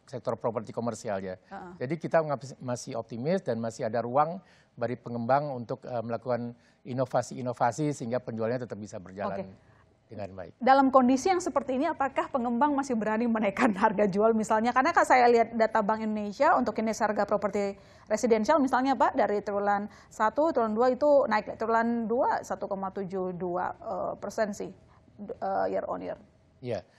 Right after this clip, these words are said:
Speaker 1: jadi ini kan yang jalan ini sekarang ini rumah tapak ya,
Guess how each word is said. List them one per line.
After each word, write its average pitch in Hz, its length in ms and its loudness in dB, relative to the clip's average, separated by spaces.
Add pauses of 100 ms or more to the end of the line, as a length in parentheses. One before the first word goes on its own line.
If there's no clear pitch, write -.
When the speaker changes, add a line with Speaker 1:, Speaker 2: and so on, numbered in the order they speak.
(340)
Speaker 1:
jadi 139 260 -4
ini 202 140 -2
kan 202 160 0
yang 175 160 0
jalan 131 320 4
ini 185 160 -4
sekarang 156 320 0
ini 196 100 -2
rumah 156 220 0
tapak - 400 0
ya, 104 160 -6